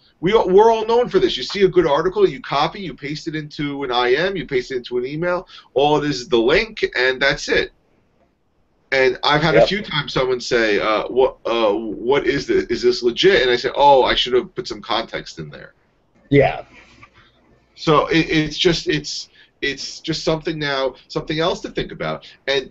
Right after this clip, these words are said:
Speaker 1: the best thing that, and what these people do is they, they, they use the leaks from other sites. So you had the,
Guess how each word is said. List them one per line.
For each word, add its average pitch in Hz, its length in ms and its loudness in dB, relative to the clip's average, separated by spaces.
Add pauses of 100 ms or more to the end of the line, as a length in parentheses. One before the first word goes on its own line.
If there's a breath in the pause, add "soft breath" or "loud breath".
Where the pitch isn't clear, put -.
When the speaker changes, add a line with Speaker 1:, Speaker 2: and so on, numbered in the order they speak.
Speaker 1:
the - 20 -8 (120)
best 165 180 2
thing 165 160 0
that, - 100 -10 (280 soft breath)
and 139 120 -4
what 156 140 2
these 151 220 -4
people 143 220 -6 (160)
do 240 160 0
is 147 120 4 (240)
they, 156 320 0 (240)
they, 139 240 -2 (240)
they 135 100 0 (180)
use 170 120 -4
the 170 80 -2 (100)
leaks 151 160 -6
from 123 220 -6
other 185 280 2
sites. - 540 -6
So 110 240 0
you 113 200 0
had 110 300 2 (120)
the, 95 500 0